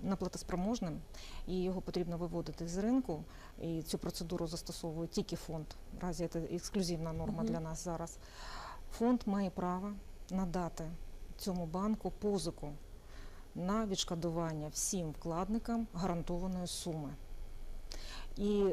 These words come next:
Speaker 1: цією нормою ми вже дв-, двічі скористалися. Це, по-перше, перший банк виводили з ринку, банк Р Д, і другий банк Таврика.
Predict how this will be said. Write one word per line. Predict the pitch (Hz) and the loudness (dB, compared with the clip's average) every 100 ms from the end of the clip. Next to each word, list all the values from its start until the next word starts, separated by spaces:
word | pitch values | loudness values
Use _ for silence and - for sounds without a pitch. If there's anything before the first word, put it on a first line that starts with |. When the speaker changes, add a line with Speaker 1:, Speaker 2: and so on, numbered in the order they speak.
| 147 | 4
Speaker 1:
цією | - 196 202 | 2 4 4
нормою | 220 240 226 220 | 6 4 4 4
ми | 190 | 4
вже | 170 175 | 2 0
дв-, | 160 | 0
двічі | 160 175 185 165 | 0 2 2 2
скористалися. | - 170 170 - 175 226 - 226 | 0 0 0 0 2 2 2 2
Це, | - 165 | 2 -2
по-перше, | 175 - 170 165 - - - | -2 -2 0 0 0 -2 -2
перший | 202 220 - 208 | 0 2 4 4
банк | 226 226 | 4 4
виводили | 220 220 220 226 214 | 2 2 4 6 6
з | |
ринку, | 220 220 214 214 | 6 4 4 2
банк | 190 208 208 214 | 2 2 4 4
Р | 208 | 4
Д, | 196 202 196 - | 4 4 2 0
і | 190 165 | 0 2
другий | 160 170 170 | 2 2 2
банк | 160 160 - | 0 0 -2
Таврика. | - 190 233 233 233 | 0 2 2 2 0